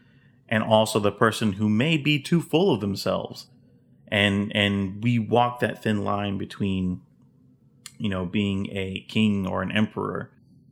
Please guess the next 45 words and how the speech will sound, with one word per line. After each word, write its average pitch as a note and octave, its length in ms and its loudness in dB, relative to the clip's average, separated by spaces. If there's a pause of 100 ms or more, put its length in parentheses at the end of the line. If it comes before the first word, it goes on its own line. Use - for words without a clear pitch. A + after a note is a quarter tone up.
(460)
uh, F#2 380 4
and F#2 420 0
being F#2+ 220 0
a F#2 40 -2
pauper. - 540 -2 (240)
It, C3+ 160 6
it, C3+ 220 6
it's, C3+ 160 4
it's A#2+ 140 2
a A#2+ 40 0
great C#3+ 260 2
way C3 140 4
to B2 100 -4
describe G#2+ 600 2 (1400)
the G#2 100 0
people B2+ 260 4
who A2+ 120 4
I G#2 100 4
wanna G2+ 260 2
bring G2 200 0
on F#2+ 160 0
this F#2 120 -4
show. G#2 180 -4
I - 160 -8
wanna A2 220 4
bring A2+ 180 4
them A2 140 4
on A#2+ 220 6
and A2 80 0
I G#2 40 0
wanna G2+ 220 2
say, G2+ 400 -2 (440)
uh, G2+ 280 4 (100)
"How C#3+ 220 6
did C3+ 180 4
you A#2 80 2
fashion A2+ 480 2
your G2 120 0
crown? G2+ 460 -2
What A#2 160 6
is A#2+ 140 4
your G#2+ 120 -4
crown G2 340 0
made F#2+ 240 -6
of? - 240 -16